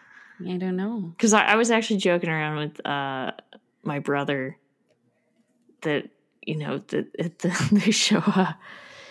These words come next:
Speaker 2: in season two, the, the valley beyond the robot heaven being this, like, wide open mountainous valley with grass and it's beautiful, blah, blah, blah. But we're like, "Wouldn't they get pretty fucking bored?"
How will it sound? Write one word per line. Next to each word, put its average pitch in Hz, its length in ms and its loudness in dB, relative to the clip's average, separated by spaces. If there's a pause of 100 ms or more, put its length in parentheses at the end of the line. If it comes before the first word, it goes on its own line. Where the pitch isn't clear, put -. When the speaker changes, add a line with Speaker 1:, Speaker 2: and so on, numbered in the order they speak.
(200)
Speaker 2:
in 175 140 2
season 156 420 2
two, 151 220 0
the, 151 160 2
the 156 200 0
valley 151 360 2
beyond 147 400 -4
the 143 60 -2
robot 143 440 -2
heaven 151 300 -6
being 147 320 -6
this, 143 180 -2
like, 147 160 -4
wide 240 320 0
open 220 480 2
mountainous 196 540 2
valley 180 400 2
with 165 160 -2
grass 160 400 0
and 170 100 -4
it's 156 140 -6
beautiful, 160 360 0
blah, 160 260 -4
blah, - 160 -8
blah. 160 220 -4
But - 160 -4
we're 180 120 2
like, 202 240 2 (360)
"Wouldn't 392 240 2
they 523 300 4
get 381 100 0
pretty 339 240 4
fucking 302 380 2
bored?" 175 540 4